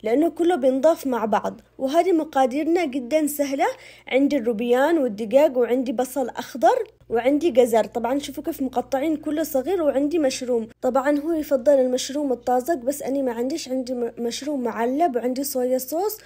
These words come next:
وعندي ال-، آه، صوص ال-، المحار اللي هو الأويستر صوص، تمام،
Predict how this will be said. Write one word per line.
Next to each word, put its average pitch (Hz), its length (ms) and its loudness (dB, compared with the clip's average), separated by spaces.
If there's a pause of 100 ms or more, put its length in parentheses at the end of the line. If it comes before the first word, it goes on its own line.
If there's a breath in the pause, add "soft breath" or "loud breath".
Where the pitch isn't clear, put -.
(300 loud breath)
وعندي 262 340 0
ال-، 277 100 0
آه، 226 300 4
صوص 311 360 -2
ال-، 226 260 -2
المحار 233 580 0
اللي 247 140 0
هو 269 180 2
الأويستر 247 640 2
صوص، 214 440 -4
تمام، 302 400 -2